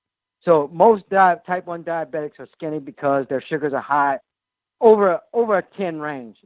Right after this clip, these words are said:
That's why I started getting big, because I was eating all this stuff, and my su-, I was taking the sugar out of my body, but the weight was staying on me, i-,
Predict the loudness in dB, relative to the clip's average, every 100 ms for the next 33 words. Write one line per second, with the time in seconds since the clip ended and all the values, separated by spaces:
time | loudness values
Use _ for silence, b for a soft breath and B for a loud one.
0 | _ -2 -2 0 2 2 -2 -4 -6 -6
1 | -10 -10 -14 -14 -12 -10 -12 _ _ _
2 | _ _ -18 0 4 6 4 0 _ _
3 | _ _ _ _ _ _ -20 -2 0 0
4 | 0 0 4 4 6 4 2 0 0 0
5 | -8 -10 -14 -8 -4 -4 -6 -12 0 2
6 | 2 0 -6 -4 -8 -8 -2 0 0 -2
7 | -2 0 0 -4 -12 -14 _ -20 -6 -6
8 | -6 -18 _ -10 -8 -8 -8 -12 _ -16